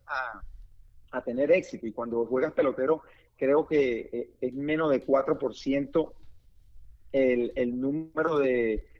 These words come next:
de peloteros que llegan a Grandes Ligas, y después de los que llegan a Grandes Ligas, los que se mantienen más de tres años es súper mayor a, a, a, a,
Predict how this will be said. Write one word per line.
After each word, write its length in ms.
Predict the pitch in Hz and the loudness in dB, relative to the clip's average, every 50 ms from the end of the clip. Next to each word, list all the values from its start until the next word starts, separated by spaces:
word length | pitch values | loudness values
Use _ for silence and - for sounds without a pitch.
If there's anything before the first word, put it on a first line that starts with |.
| - - - | -20 -10 -2
de 120 | 127 123 104 | -2 2 2
peloteros 400 | 123 117 113 - 120 135 156 - | 4 2 2 2 0 0 0 0
que 100 | 131 113 | -2 0
llegan 260 | 117 113 135 143 147 | 0 -2 -2 -2 -2
a 60 | 139 | 0
Grandes 360 | 135 127 123 117 107 104 98 | 0 0 0 0 -2 -4 -4
Ligas, 360 | 113 135 180 165 127 107 98 - _ _ - | -2 0 0 0 0 -2 -6 -10 _ _ -4
y 160 | 127 127 120 | -2 0 2
después 380 | 131 123 - - 131 127 160 | 2 0 0 0 0 2 4
de 80 | 180 180 | 4 4
los 100 | 180 180 | 4 2
que 100 | - 135 | 2 0
llegan 280 | 127 139 143 160 170 170 | 0 0 0 0 -2 0
a 40 | |
Grandes 320 | 160 165 160 147 131 127 123 | 0 2 0 0 -2 -4 -6
Ligas, 280 | 127 147 165 165 180 165 | -2 -2 0 0 0 -2
los 140 | 156 143 - | -2 -4 -4
que 100 | 135 120 | -6 -8
se 140 | - - | -8 -10
mantienen 480 | 123 117 117 107 - 127 135 147 156 160 | -8 -8 -8 -4 -4 -4 -4 -2 -4 -2
más 180 | 156 156 156 156 | 0 0 2 2
de 100 | 165 156 | 2 2
tres 300 | - 160 160 151 - 160 | 2 2 0 2 2 -2
años 320 | 160 160 165 165 165 160 - - - _ _ _ _ | -4 -2 -2 -4 -6 -8 -10 -18 -20 _ _ _ _
es 200 | - 131 131 - - - - _ _ _ _ _ _ _ _ - - | 0 0 0 0 -6 -18 -20 _ _ _ _ _ _ _ _ -20 -10
súper 420 | - - - - - 147 123 120 120 117 120 120 - - - | 0 2 2 4 4 2 2 2 -4 -8 -10 -12 -14 -12 -6
mayor 540 | 131 123 123 120 113 117 139 160 175 165 139 | -4 -2 0 0 2 4 6 6 6 6 4
a, 40 | 123 117 | 2 0
a, 160 | - - 117 | -2 -4 -4
a, 560 | 110 - 120 110 - - 113 110 104 104 101 | -4 -4 -4 -6 -4 -4 -4 -4 -4 -4 -6
a, 60 | 98 | -8